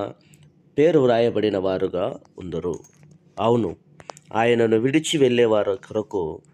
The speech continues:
ఆయన బాధపడుచున్నాడు. ఇర్మియా గ్రంథము రెండవ అధ్యాయము పదమూడవ వాక్యము. "నా జనులు రెండు నేరములు చేసి ఉన్నారు. జీవజలముల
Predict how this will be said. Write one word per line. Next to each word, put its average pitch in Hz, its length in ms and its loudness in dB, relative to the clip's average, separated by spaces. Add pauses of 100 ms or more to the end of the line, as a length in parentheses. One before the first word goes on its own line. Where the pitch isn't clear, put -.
(360)
ఆయన 92 420 -2 (140)
బాధపడుచున్నాడు. 82 1000 -10 (1120)
ఇర్మియా 123 360 2
గ్రంథము 107 640 -2 (240)
రెండవ 135 420 0
అధ్యాయము 104 920 -2 (560)
పదమూడవ 120 720 0 (120)
వాక్యము. 101 500 -6 (1500)
"నా 123 160 0
జనులు 135 720 0 (600)
రెండు 170 300 0
నేరములు 123 720 2 (160)
చేసి 110 300 0
ఉన్నారు. 95 420 -6 (800)
జీవజలముల 131 1040 2